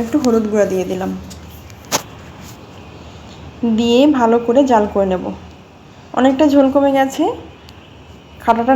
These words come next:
নামিয়ে নিয়ে আমি আবার কড়াটা বসিয়ে দিলাম। এবার দিয়ে দেবো অল্প একটু সরিষার তেল। তেলটা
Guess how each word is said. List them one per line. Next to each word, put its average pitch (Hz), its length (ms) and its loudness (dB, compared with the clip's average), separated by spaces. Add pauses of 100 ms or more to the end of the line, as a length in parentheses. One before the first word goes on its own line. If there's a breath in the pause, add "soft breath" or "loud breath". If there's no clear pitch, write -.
নামিয়ে 233 380 2
নিয়ে 240 180 0 (640)
আমি 214 120 -2 (100)
আবার 220 220 2
কড়াটা 208 340 0
বসিয়ে 214 360 -2
দিলাম। 202 220 -2 (460)
এবার 202 240 2
দিয়ে 202 180 2
দেবো 202 140 -2 (100)
অল্প 214 220 -2
একটু 214 180 -10
সরিষার 208 320 -2 (100)
তেল। 202 180 -4 (4000)
তেলটা 247 240 0